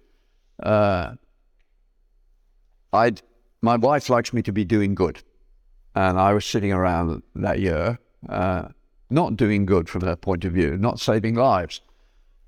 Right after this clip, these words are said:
And I said, Look, I'm not here primarily for the immediate clinical condition. I'm trying to understand malnutrition because it's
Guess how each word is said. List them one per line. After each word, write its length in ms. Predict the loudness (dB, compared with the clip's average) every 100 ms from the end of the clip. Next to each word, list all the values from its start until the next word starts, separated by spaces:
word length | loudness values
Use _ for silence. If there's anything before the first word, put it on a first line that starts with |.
| -12
And 160 | -4 -2
I 40 |
said, 260 | 0 0 2
Look, 160 | 0 0
I'm 180 | -2 -2
not 240 | -2 -6
here 400 | -6 -2 2 2
primarily 800 | 0 -4 -2 0 2 2 2 0 -4
for 140 | -4 0
the 180 | 2 2
immediate 580 | 2 2 2 0 -2 -4
clinical 420 | -2 -2 -2 -4
condition. 540 | -2 0 0 -2 -6 -8 _ _ -2
I'm 180 | -2
trying 440 | -2 -2 -2 0 0
to 160 | 0 0
understand 1000 | 0 -2 -2 -2 2 2 2 -2 -6 -10 _ _
malnutrition 680 | 2 2 2 2 0 0 0
because 420 | 0 0 0 0 -4 -4
it's 260 | -2 -2